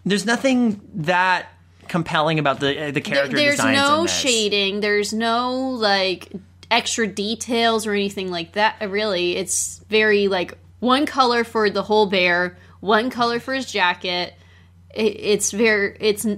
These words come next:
Speaker 2: there's, it's obvious that they didn't put as much effort.
Speaker 1: Were they still doing this one on a budget?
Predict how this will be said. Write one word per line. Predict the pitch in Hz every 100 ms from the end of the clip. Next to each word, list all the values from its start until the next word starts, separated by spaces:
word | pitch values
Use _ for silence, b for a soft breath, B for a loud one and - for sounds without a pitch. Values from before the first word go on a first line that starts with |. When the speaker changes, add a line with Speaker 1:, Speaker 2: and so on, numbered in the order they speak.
| 202
Speaker 2:
there's, | 196 226 220 - - - - - - -
it's | 240 247
obvious | 262 254 233 208
that | 196 185
they | 185
didn't | 180 175
put | 175 165
as | -
much | - -
effort. | - - -
Speaker 1:
Were | 156 170
they | 180
still | 180 196
doing | 180 175
this | 160 -
one | 151
on | 139
a |
budget? | 113 107 131 147